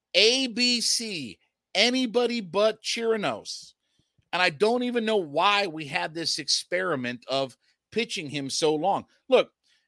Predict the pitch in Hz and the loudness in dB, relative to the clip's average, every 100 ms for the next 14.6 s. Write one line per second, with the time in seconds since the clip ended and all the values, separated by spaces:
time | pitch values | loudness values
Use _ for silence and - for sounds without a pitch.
0 | _ 143 190 - 247 311 302 262 214 202 | _ -10 -10 0 4 4 2 0 2 2
1 | 160 139 165 131 82 78 - - _ _ | 2 4 4 4 -6 -12 -12 -14 _ _
2 | _ _ 156 175 175 170 151 - 233 214 | _ _ 2 2 0 -2 -6 -2 0 0
3 | - 104 82 - - 143 196 180 _ _ | -2 -6 -8 -12 -4 2 2 2 _ _
4 | 135 226 269 240 202 143 110 _ 185 214 | 2 4 4 -4 -4 -8 -14 _ 6 6
5 | 220 - - 117 117 117 165 156 156 - | 4 -4 -8 -6 -6 -8 -6 -4 -4 0
6 | 175 190 202 202 180 143 147 - _ _ | 2 4 4 2 0 -2 -4 -6 _ _
7 | - 165 165 120 170 175 160 156 156 151 | -4 -2 -2 2 4 4 -2 0 0 2
8 | 135 82 - - _ _ 135 185 233 - | 0 -2 -14 -20 _ _ 2 2 2 -8
9 | _ _ _ 196 - 180 120 - _ 196 | _ _ _ -4 0 -2 -2 -14 _ -2
10 | - 165 131 117 - - - - 202 220 | 0 -2 -2 -4 -6 -2 2 4 6 6
11 | 220 - 220 208 214 - _ _ _ - | 4 -2 4 4 2 -2 _ _ _ -20
12 | - 233 226 - - - 190 190 190 - | 6 8 8 6 -4 -2 0 2 -2 -10
13 | _ _ _ - - - 202 214 226 170 | _ _ _ -2 -2 0 -2 -2 -4 -4
14 | 180 190 185 185 190 - | 2 4 6 6 4 0